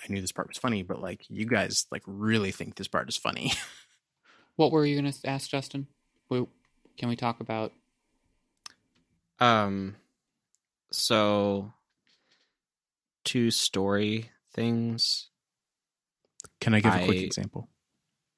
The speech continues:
Speaker 1: I'm
Speaker 3: Go
Speaker 1: so
Speaker 3: ahead.
Speaker 1: sorry to interrupt now that you're finally saying
Speaker 3: No,
Speaker 1: something.
Speaker 3: that's fine.
Speaker 1: Um,
Speaker 3: That's fine.
Speaker 1: just a quick example. Um, for instance, when Killmonger said,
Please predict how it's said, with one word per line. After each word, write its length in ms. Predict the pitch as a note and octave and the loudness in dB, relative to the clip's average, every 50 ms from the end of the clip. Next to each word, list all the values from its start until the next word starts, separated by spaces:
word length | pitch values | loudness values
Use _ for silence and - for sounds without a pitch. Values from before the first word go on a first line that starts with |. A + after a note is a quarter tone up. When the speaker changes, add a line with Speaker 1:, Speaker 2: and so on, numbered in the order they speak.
| _ - - - - | _ -20 -18 -6 -2
Speaker 1:
I'm 100 | A#2+ A2 | 0 4
Speaker 3:
Go 60 | - | 6
Speaker 1:
so 80 | - A#2+ | 8 8
Speaker 3:
ahead. 40 | G#2+ - | 10 10
Speaker 1:
sorry 180 | - G#2+ G2+ | 10 10 10
to 80 | G2+ G#2+ | 10 8
interrupt 280 | F#2 F#2 - F#2+ - - | 6 4 2 0 0 0
now 80 | F#2+ F#2+ | 0 0
that 80 | G2 | 0
you're 100 | G2+ G2 | -2 -2
finally 240 | - - G#2 G2+ G#2 | -2 -2 -2 -2 -4
saying 180 | - - G#2 G#2 | -6 -8 -6 -6
Speaker 3:
No, 80 | F2+ F2 | -4 -4
Speaker 1:
something. 120 | D#2+ E2 | -4 -4
Speaker 3:
that's 220 | E2 F2 F2+ - - | -6 -6 -6 -6 -8
fine. 260 | - - G#1+ - - - _ _ - | -8 -8 -10 -12 -14 -16 _ _ 6
Speaker 1:
Um, 260 | A#2+ G#2 G2+ G2 F#2+ | 6 8 8 8 6
Speaker 3:
That's 100 | G2 - | 2 0
fine. 160 | - - - - | -6 -14 -4 2
Speaker 1:
just 260 | - B2 G#2+ - - - | 4 4 4 4 2 0
a 80 | B2 | -4
quick 240 | - - - G#2 - | -2 0 0 0 2
example. 560 | G2+ F2+ F2+ F#2 F2+ F2+ - - F#2+ F2+ F2+ - - - _ _ _ _ _ _ _ _ _ | 0 0 0 0 -2 0 0 -2 -2 -2 -4 -8 -14 -20 _ _ _ _ _ _ _ _ _
Um, 440 | - G2 F#2 F2+ F2+ F2 F2 E2+ E2+ - _ _ _ _ _ - - | 0 2 2 2 2 0 -2 -4 -6 -10 _ _ _ _ _ -18 -6
for 140 | - - - | -2 0 0
instance, 480 | G#2 G2+ - - - F#2+ F#2+ - - - - | 2 4 4 4 4 2 2 2 0 0 -2
when 640 | - G2+ G2+ G2 F#2+ F#2 F#2 F2+ F#2 F2+ F2+ F#2 F#2+ - _ _ _ _ _ - | -2 0 2 2 4 2 2 2 0 0 0 -2 -4 -6 _ _ _ _ _ -4
Killmonger 640 | - - G#2+ G2 G2 F#2+ F#2+ G2 F#2+ F#2+ G2 G2 G2 | 0 2 4 4 6 4 4 4 2 2 0 0 0
said, 320 | - - F#2+ F#2 F#2 - | 2 0 0 0 -2 -2